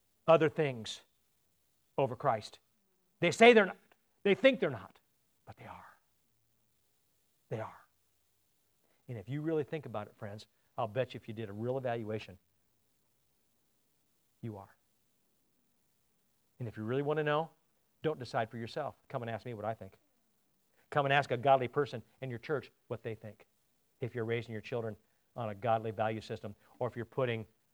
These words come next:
prestige, prosperity, popularity, whatever, ahead of that sometimes, even sometimes.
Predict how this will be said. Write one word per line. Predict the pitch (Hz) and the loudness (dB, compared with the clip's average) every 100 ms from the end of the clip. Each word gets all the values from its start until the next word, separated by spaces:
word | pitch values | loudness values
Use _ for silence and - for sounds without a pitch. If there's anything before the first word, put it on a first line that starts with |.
| _ _ _ | _ _ _
prestige, | 131 - 127 113 - | -6 -4 -6 -6 -4
prosperity, | - 113 - 120 117 110 104 92 _ _ _ _ _ _ _ - | -2 -2 -2 -2 0 -2 -4 -12 _ _ _ _ _ _ _ -4
popularity, | 127 120 131 113 104 98 90 _ _ _ _ _ _ _ _ _ _ _ | -2 -2 -4 -8 -8 -10 -14 _ _ _ _ _ _ _ _ _ _ _
whatever, | 123 117 127 - - _ _ _ _ - | -4 -4 -6 -8 -16 _ _ _ _ -8
ahead | 107 127 | -2 -2
of | |
that | 110 113 | -2 -6
sometimes, | - 107 113 95 - _ | -8 -8 -8 -10 -14 _
even | 143 113 | -8 -8
sometimes. | 110 123 123 90 - - | -10 -12 -14 -20 -20 -20